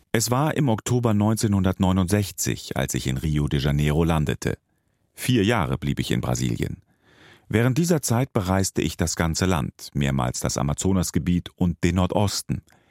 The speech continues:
In einem deutsch-brasilianischen Regierungsvorhaben sollte ich am Aufbau eines nationalen Produktionszentrums für Bildungs- und Kulturfernsehen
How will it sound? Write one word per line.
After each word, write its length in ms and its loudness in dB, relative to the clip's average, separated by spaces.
In 160 0
einem 300 2
deutsch-brasilianischen 960 2
Regierungsvorhaben 1300 2
sollte 320 0
ich 240 0
am 100 -2
Aufbau 480 0
eines 320 0
nationalen 560 0
Produktionszentrums 1200 -2
für 160 -2
Bildungs- 480 0
und 300 -4
Kulturfernsehen 920 0